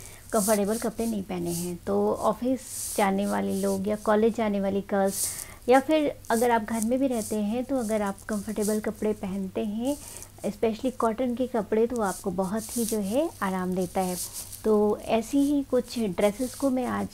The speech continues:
आपके साथ share करने जा रही हूँ, जो गर्मी के season के लिए best है। उम्मीद करती हूँ कि video आपको पसंद आएगी। अगर video आपको पसंद आती है,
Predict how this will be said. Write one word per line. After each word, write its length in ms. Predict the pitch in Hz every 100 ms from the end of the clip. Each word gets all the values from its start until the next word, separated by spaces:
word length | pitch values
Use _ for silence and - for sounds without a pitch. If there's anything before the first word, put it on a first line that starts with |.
| -
आपके 300 | 214 214 -
साथ 200 | 214 226
share 260 | 214 220 208
करने 280 | 214 202 208
जा 200 | 196 185
रही 160 | 185
हूँ, 120 | 214
जो 180 | 269 220 -
गर्मी 300 | 196 185 233
के 160 | 285
season 380 | 269 233 202 214
के 140 | 196 202
लिए 140 | 208
best 500 | 180 - 202 202 -
है। 180 | 262 320 - - - - -
उम्मीद 220 | 262 294
करती 280 | 302 277 294
हूँ 160 | 294
कि 100 | 294
video 260 | 240 220 226
आपको 260 | 208 -
पसंद 420 | 240 208 202 247 233
आएगी। 320 | 220 226 339
अगर 240 | 403 202
video 280 | 185 185 202
आपको 200 | 190 214
पसंद 400 | 202 202 254 247
आती 360 | 254 262 269 269
है, 220 | 311